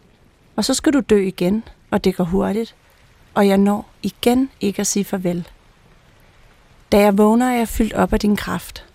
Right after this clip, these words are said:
Jeg føler mig elsket og ikke forladt. Jeg føler mig stærk og støttet. Jeg føler mig mere levende, end jeg har gjort, siden du døde. Og så går jeg ned i køkkenet, og så vælter talen ud af mig. Ikke som om du skriver den for mig,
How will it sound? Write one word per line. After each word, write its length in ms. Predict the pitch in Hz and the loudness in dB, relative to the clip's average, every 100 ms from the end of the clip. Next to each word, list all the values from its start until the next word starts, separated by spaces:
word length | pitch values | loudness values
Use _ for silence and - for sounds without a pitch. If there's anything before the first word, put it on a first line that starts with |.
| _ _ _ - | _ _ _ -6
Jeg 100 | 202 | -2
føler 260 | 220 208 | 0 2
mig 120 | 202 - | 2 0
elsket 460 | 208 214 - 240 220 _ - | -2 -2 -4 -6 -10 _ -8
og 100 | - | -4
ikke 200 | 196 190 | -2 -4
forladt. 480 | 185 190 180 170 - - _ _ _ _ _ _ _ - | -6 -6 -8 -8 -12 -20 _ _ _ _ _ _ _ -2
Jeg 100 | 220 | 2
føler 200 | 226 214 | 2 2
mig 140 | 196 | 0
stærk 420 | - - 214 233 - | -2 -4 -2 -4 -8
og 80 | 220 | -12
støttet. 440 | - 196 185 202 - _ _ _ _ - | -6 -4 -4 -6 -10 _ _ _ _ -6
Jeg 100 | 208 | 0
føler 220 | 208 196 | 2 2
mig 140 | 185 | 0
mere 340 | 185 208 254 285 | 2 2 2 2
levende, 420 | 226 208 214 220 - _ _ _ _ _ - | 0 0 -2 -4 -10 _ _ _ _ _ 0
end 160 | 214 | 2
jeg 100 | 202 | 2
har 80 | 190 | 0
gjort, 340 | - 233 - | -2 -2 -2
siden 240 | - 214 208 | -4 0 0
du 80 | 208 | -2
døde. 400 | - 180 175 180 - _ _ _ _ _ _ _ - | -4 -6 -6 -8 -12 _ _ _ _ _ _ _ -4
Og 100 | 196 | 0
så 140 | 208 | 0
går 120 | 208 | 2
jeg 80 | 247 | 2
ned 140 | 220 220 | 2 0
i 60 | |
køkkenet, 440 | - - 202 220 208 _ _ _ | -4 -4 -2 -2 -6 _ _ _
og 120 | 214 | -4
så 120 | 208 240 | 0 0
vælter 380 | 208 226 240 | 2 0 2
talen 560 | 269 - 196 190 220 226 | -2 0 0 0 0 -2
ud 140 | 220 | -2
af 180 | - 185 | -4 -2
mig. 140 | 170 180 _ _ _ _ _ _ _ _ _ - | -2 -4 _ _ _ _ _ _ _ _ _ 0
Ikke 260 | 302 302 | 2 2
som 220 | 208 185 | 0 2
om 160 | 185 - | 2 0
du 100 | - | -4
skriver 360 | - 254 294 294 | -4 0 0 0
den 120 | 214 | -2
for 200 | - 208 | 0 -2
mig, 180 | 208 | -2